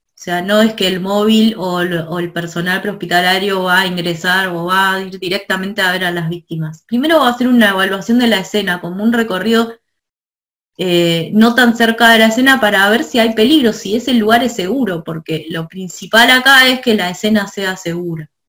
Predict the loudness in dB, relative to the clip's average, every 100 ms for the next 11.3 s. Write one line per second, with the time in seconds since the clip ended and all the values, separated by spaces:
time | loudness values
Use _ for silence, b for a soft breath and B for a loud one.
0 | _ -6 -4 -4 -4 -6 -4 -2 -2 -2
1 | -6 -16 _ _ _ _ _ _ -18 -14
2 | -10 -8 -4 -2 -2 0 2 4 2 0
3 | -4 -6 -6 -6 -6 -8 -6 -6 -4 -4
4 | -4 -4 -4 -4 -6 -6 0 2 2 0
5 | -2 -8 -8 -4 -2 0 -2 -6 -6 -6
6 | -8 -10 -8 -10 -12 -14 -18 -14 -10 -6
7 | -6 -8 -8 -4 0 0 0 0 2 2
8 | 0 -2 -6 -14 -16 _ b b b b
9 | b -8 -2 0 2 4 4 4 2 2
10 | 0 -4 -4 -2 0 2 4 6 8 6
11 | 4 2